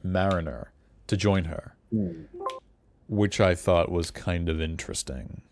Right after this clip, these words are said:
Speaker 2: I do think that it showed Mariner another possibility because, come on,
Speaker 1: Yeah.
Speaker 2: Mariner would be great at that,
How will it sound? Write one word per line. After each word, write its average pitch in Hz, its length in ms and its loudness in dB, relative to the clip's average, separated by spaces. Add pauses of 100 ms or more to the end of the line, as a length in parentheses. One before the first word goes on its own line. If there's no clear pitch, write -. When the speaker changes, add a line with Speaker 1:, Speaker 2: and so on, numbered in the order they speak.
(640)
Speaker 2:
I 139 140 2
do 208 240 2
think 214 280 4
that 139 260 4
it 131 120 2
showed 214 480 6 (760)
Mariner 156 580 6 (120)
another 143 340 6
possibility 135 720 4
because, 123 680 0
come 190 120 4
on, 120 80 6
Speaker 1:
Yeah. - 80 4
Speaker 2:
Mariner 160 220 6
would 135 140 6
be 127 80 2
great 143 260 6
at - 100 -2
that, 85 280 0